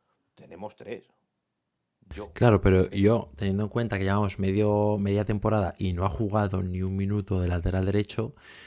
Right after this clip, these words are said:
Speaker 1: Yo creo que
Speaker 2: yo
Speaker 1: en Bilbao
Speaker 2: cue-
Speaker 1: jugó de la-, jugó de lateral derecho, luego se lesionó, pero jugó, ¿no?, unos minutos que dio el centro del gol de la tasa.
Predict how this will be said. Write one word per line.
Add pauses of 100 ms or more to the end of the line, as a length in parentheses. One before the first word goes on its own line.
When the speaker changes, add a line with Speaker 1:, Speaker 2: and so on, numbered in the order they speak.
(140)
Speaker 1:
Yo
creo
que
Speaker 2:
yo
Speaker 1:
en
Bilbao
Speaker 2:
cue-
Speaker 1:
jugó
de
la-, (140)
jugó
de
lateral
derecho,
luego
se
lesionó,
pero
jugó,
¿no?,
unos
minutos
que
dio
el
centro
del
gol
de
la
tasa.